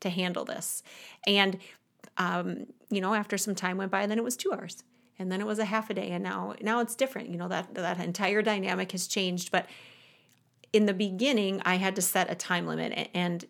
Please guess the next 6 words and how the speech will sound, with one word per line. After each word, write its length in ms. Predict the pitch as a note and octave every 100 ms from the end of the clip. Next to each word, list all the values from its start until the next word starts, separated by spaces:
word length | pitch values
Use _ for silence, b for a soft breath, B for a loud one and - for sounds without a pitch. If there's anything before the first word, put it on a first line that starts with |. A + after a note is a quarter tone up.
| _ _ _ _ _ -
not 440 | F3 G3 G#3 G3+
that 140 | G#3+ G3+
I 180 | G3 F#3+
was 340 | F#3+ F#3 - -
trying 500 | - G3 F#3 F#3+ F#3 F3+
to 680 | - G3+ F#3+ F#3 F#3 F#3